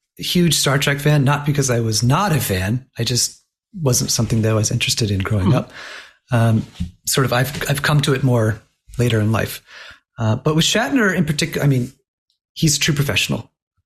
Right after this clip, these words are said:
Speaker 1: I mean, really, like, it's, and same, same thing goes with working with, with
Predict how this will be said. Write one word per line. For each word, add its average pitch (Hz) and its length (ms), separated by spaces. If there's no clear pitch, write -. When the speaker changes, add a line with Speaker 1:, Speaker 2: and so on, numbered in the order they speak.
Speaker 1:
I 131 40
mean, 117 100
really, 110 440
like, 107 360
it's, - 460
and 175 100
same, 170 300
same 180 260
thing 165 160
goes 139 320
with 123 140
working 123 240
with, - 340
with 110 100